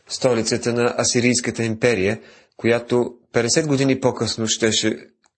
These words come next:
да извърши съд над Израел. Бог бе загрижен за Вавилон.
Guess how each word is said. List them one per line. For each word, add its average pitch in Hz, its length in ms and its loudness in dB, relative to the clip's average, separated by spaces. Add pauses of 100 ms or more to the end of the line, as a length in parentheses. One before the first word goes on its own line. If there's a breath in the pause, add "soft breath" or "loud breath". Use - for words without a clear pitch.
да 104 120 0
извърши 104 400 0
съд - 320 0
над 98 180 -4
Израел. 95 480 -2 (1400 soft breath)
Бог 139 180 0
бе 156 120 2
загрижен 151 580 0
за 123 240 0
Вавилон. 135 560 -2